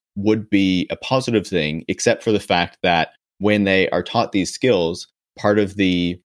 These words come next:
goal of that from Roblox's perspective is to get more people making games so that then it contributes to their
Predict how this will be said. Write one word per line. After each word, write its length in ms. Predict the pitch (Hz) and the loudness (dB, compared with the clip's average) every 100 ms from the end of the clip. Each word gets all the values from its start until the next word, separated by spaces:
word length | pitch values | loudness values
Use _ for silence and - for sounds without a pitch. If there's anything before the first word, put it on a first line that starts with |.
| - | -10
goal 320 | 117 113 131 120 | 0 2 2 0
of 100 | 85 | 0
that 340 | 73 85 - _ _ - | -2 -2 -8 _ _ -8
from 480 | - 95 90 85 - | 0 0 0 -4 0
Roblox's 580 | 107 120 120 117 104 - | 0 2 0 0 -4 -4
perspective 580 | 92 - 85 - 82 - | -6 -2 -2 -2 -4 -4
is 140 | 90 - | -6 -4
to 80 | |
get 200 | 90 - | 0 0
more 160 | 107 101 | 2 0
people 280 | 95 90 92 | -2 -2 0
making 340 | 87 85 92 | 0 0 0
games 460 | 87 85 85 85 - _ - | 0 2 0 -4 -10 _ -10
so 200 | - 95 | -2 0
that 220 | 90 - | 2 2
then 400 | 90 90 87 90 - | 2 2 0 -2 -4
it 180 | - 101 | -4 -2
contributes 600 | 101 - 113 101 87 - | -4 -2 0 2 0 -2
to 140 | - 90 | -4 0
their 360 | 87 82 80 | 2 2 0